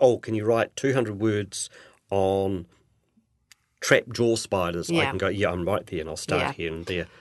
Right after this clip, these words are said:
Speaker 2: I was, I was flipping through Why Is That Lake So Blue again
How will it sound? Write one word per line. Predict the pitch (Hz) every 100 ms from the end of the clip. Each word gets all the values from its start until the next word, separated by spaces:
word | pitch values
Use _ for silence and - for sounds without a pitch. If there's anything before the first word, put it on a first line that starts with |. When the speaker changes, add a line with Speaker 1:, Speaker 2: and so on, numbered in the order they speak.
| - -
Speaker 2:
I |
was, | 185 190 175 165
I | 180
was | 170 -
flipping | 214 208 190 160
through | - 170 160 151 135 135 - - _
Why | 165 156
Is | 151
That | 110
Lake | 147 -
So | - 143
Blue | 147 147 143 -
again | 139 143 143 135 135